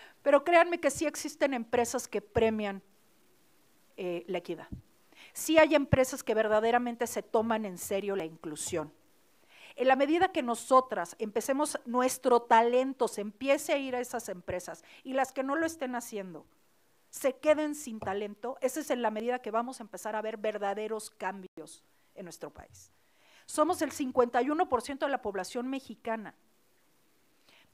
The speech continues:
País que el cincuenta y uno por ciento lo tiene discriminado de una u otra manera, ¿cómo carambas queremos salir de la situación económica en la que estamos? Si tenemos al cincuenta y uno por ciento de la población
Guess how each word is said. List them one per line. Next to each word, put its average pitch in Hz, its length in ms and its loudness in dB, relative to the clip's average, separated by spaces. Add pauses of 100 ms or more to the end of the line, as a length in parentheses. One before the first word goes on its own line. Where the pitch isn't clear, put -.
País 294 560 2
que 302 320 0
el 254 120 -6
cincuenta 254 400 -2
y 262 80 -4
uno 320 200 -6
por 226 140 -4
ciento 285 300 -6
lo 226 140 -4
tiene 285 240 -4
discriminado 247 720 -4
de 254 100 -6
una 277 180 -2
u 285 60 2
otra 294 180 -2
manera, 262 400 0 (220)
¿cómo 330 320 2
carambas 285 400 0
queremos 277 340 -4
salir 269 360 -4
de 269 140 -2
la 220 100 -6
situación 247 600 -6
económica 269 500 -4
en 254 60 -4
la 214 80 -4
que 208 100 -16
estamos? 254 380 -8 (600)
Si - 160 -6
tenemos 330 320 0
al 311 120 2
cincuenta 262 360 0
y 277 40 0
uno 330 180 0
por 240 160 0
ciento 320 220 -2
de 302 60 6
la 240 140 2
población 247 640 0